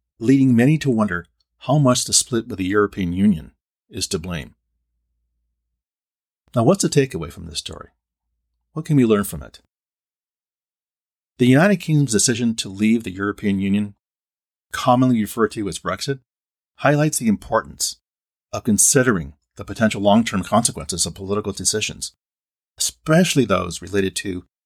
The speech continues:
international relations and trade. The process of negotiating and implementing Brexit has been complex and time-consuming, and has had significant impact on the U K's economy and its relationship with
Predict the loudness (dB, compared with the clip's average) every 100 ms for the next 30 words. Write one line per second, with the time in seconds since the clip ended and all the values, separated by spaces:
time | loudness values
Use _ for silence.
0 | _ 2 4 4 2 -2 -2 0 0 -4
1 | -8 -12 -10 -6 -6 -8 -14 _ _ _
2 | _ _ _ _ _ _ _ _ _ _
3 | -10 2 2 4 0 -2 -2 2 2 2
4 | 4 4 2 0 -8 -14 _ -2 -2 2
5 | 2 2 0 0 -2 -4 -8 _ _ -8
6 | -6 -4 -4 0 -2 0 -2 0 -2 -4
7 | _ _ -8 -2 2 2 2 -6 -8 -12
8 | -20 _ _ _ _ _ -10 -8 -8 -10
9 | 0 2 2 0 -4 -2 0 2 2 0
10 | -4 -4 -4 -4 -8 -12 _ _ _ _
11 | -6 0 4 4 2 -2 -4 0 2 2
12 | -2 -12 -6 -4 0 2 2 0 -2 -2
13 | -2 -2